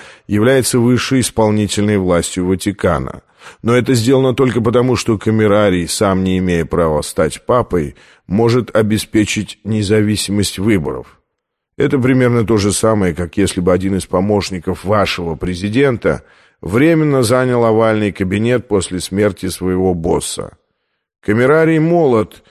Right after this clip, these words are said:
и его понимание проблем безопасности, так же, как и иных важных вопросов,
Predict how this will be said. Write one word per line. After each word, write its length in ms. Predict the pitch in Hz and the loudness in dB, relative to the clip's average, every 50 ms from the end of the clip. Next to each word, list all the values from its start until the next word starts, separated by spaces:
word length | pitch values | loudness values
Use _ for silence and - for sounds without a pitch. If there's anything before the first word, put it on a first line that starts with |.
| _ _ _ _ _ | _ _ _ _ _
и 80 | - 110 | -2 0
его 460 | 117 117 117 120 120 120 - 117 120 | 2 2 4 2 2 4 2 2 2
понимание 760 | 123 - 131 127 127 127 123 127 131 131 127 127 123 123 120 | 2 0 0 0 2 0 0 0 0 2 2 2 2 0 0
проблем 560 | 120 - 117 117 113 110 117 120 117 117 110 | 0 0 0 2 2 2 2 2 2 0 0
безопасности, 1120 | 104 107 101 113 117 104 - - 143 135 113 - - 101 87 - - - 82 80 71 - _ _ _ _ _ _ _ | 0 0 2 0 0 0 0 0 0 2 0 0 -2 -4 -6 -6 -6 -4 -4 -4 -4 -6 _ _ _ _ _ _ _
так 240 | - 135 135 123 110 | 0 2 2 2 2
же, 140 | 107 113 104 | 0 -2 0
как 300 | - 120 113 98 - - | 0 0 0 0 0 -2
и 200 | 120 120 120 120 | 0 0 2 2
иных 340 | 120 143 160 151 - - | 2 2 0 0 0 0
важных 440 | 110 117 107 101 85 85 92 85 - | 2 2 2 2 0 -2 -4 -2 0
вопросов, 680 | 110 110 98 - 98 90 87 82 - 78 - - - | 0 0 0 2 0 0 0 0 -4 -8 -12 -16 -20